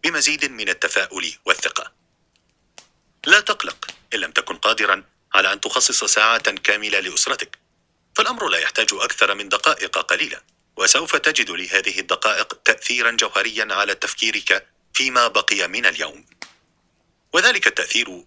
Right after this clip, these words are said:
سيمكنك من أن تصل إلى النغمة الصحيحة ليومك كله. أفكار أخيرة حول استخدام الروتين الصباحي. من المؤكد أن لديك القدرة على تغيير حياتك بنفس الطريقة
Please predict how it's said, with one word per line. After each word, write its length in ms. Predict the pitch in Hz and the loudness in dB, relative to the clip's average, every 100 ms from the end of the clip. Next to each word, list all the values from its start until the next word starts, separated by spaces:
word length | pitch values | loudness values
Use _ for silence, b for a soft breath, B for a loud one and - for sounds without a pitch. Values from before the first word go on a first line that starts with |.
| _ | _
سيمكنك 680 | - 107 92 - 123 120 120 | -2 0 -2 0 -2 0 0
من 180 | 113 107 | 0 -4
أن 180 | 104 | -6
تصل 300 | - - 156 | 0 0 2
إلى 220 | 143 127 95 | -2 0 -2
النغمة 440 | 87 110 139 127 | 0 0 0 0
الصحيحة 580 | - - - 104 107 98 _ | 0 2 2 0 0 -4 _
ليومك 760 | 104 95 87 101 110 123 - 147 | 0 2 2 -2 -4 -4 -2 -2
كله. 360 | - - - - - _ _ _ _ _ _ - _ _ _ _ _ - | -2 -6 -4 -6 -6 _ _ _ _ _ _ -20 _ _ _ _ _ 2
أفكار 520 | - 196 214 190 - | 4 4 4 0 -2
أخيرة 500 | - 113 113 110 - - | -2 2 4 2 -2 0
حول 280 | 107 107 104 | 2 2 2
استخدام 540 | - - - 92 98 | 2 0 2 2 2
الروتين 440 | 95 90 - 87 | -2 -2 -4 -4
الصباحي. 540 | 85 - 92 80 - - - _ _ - - _ _ _ _ - - - | 0 0 0 0 -2 -4 -14 _ _ -18 -18 _ _ _ _ -20 -18 0
من 140 | 190 | 4
المؤكد 580 | 202 - - 123 117 117 | 4 4 2 2 0 0
أن 160 | 104 85 | 2 2
لديك 400 | 82 98 101 98 | 2 0 2 0
القدرة 480 | - 107 101 - | 2 4 4 6
على 240 | 92 95 92 | 6 6 4
تغيير 440 | 87 85 95 107 | 2 0 0 0
حياتك 540 | - 90 104 - 104 107 | 0 2 2 2 2 2
بنفس 460 | 107 - 92 - | 2 0 2 2
الطريقة 480 | - 95 104 - | 2 2 2 0